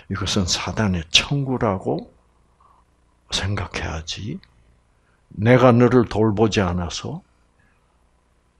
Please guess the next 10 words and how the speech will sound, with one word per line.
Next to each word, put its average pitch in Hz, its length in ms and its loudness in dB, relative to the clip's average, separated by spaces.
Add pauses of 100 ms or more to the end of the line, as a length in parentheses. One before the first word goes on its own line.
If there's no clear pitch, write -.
암 104 260 0
걸려가지고, 82 600 -6 (280)
'하나님, 160 480 8
내가 151 280 10
지금 143 300 6
하나님을 131 680 4
위해서 123 300 6
얼마나 214 500 8
열심히 165 420 8
일했는데 120 580 4